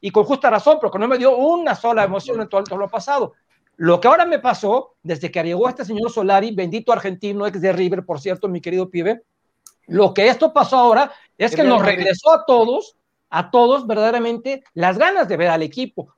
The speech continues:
Speaker 1: porque yo, para ser sinceros, cuando empezó el torneo dije, no, bueno, con el mismo, con el mismo plantel,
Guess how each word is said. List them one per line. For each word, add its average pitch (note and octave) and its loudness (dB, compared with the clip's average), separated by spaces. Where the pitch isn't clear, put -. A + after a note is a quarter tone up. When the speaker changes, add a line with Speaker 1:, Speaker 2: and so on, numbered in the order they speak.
Speaker 1:
porque F#3 -6
yo, C#4+ 2
para B3+ 4
ser G#3+ -4
sinceros, A3+ 0
cuando E3 -4
empezó D#3+ -4
el B3 -4
torneo A#3 0
dije, A3 -6
no, A3+ 0
bueno, A3 -2
con D#3 -2
el D3+ -2
mismo, B3+ 0
con F#3 0
el F3 0
mismo D4 2
plantel, F#3+ 0